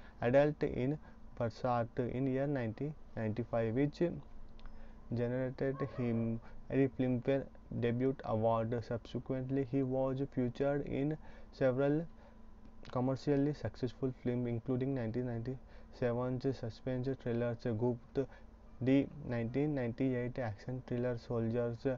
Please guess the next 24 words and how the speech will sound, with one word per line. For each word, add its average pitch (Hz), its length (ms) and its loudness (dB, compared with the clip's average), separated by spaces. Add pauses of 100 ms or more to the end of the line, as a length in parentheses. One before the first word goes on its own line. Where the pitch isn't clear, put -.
(440)
and 156 460 2 (320)
the 127 240 6 (220)
two 135 120 4
thousand 131 460 2 (100)
action 123 380 0
thrillers 123 540 2 (380)
Badal 117 520 4
and 160 400 4 (180)
Bachao, 117 540 2 (340)
uh, 131 120 2 (160)
the 143 280 4 (160)
two-, 131 200 0 (120)
two 135 120 2
thousand 135 360 0 (220)
one 131 520 4 (380)
suspense 135 640 2 (340)
Anjan 120 400 2 (120)
Ajnabi, 123 600 4 (280)
and 151 420 2 (420)
two 131 100 2
thousand 135 280 2
two 135 120 4
romantic 123 560 2
thrillers 127 520 4